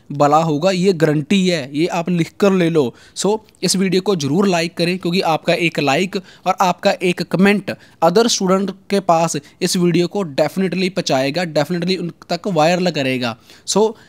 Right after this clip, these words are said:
फेक लोगों से बचो, फेक चैनल से बचो, फेक स्टूडेंट से बचो,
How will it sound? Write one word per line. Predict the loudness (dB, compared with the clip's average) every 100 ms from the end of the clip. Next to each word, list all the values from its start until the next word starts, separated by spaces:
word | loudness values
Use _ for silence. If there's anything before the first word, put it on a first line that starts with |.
| _ _ _ -20
फेक | -2 0 2 4
लोगों | 6 6 4
से | 2
बचो, | 0 0 -2 -6
फेक | -2 0 0
चैनल | -2 0 2 2
से | 2
बचो, | 0 -2 -4
फेक | -4 -2 -2 -2 -8 -10 _ _
स्टूडेंट | -4 0 2 4
से | 4 2
बचो, | 2 0 0 -2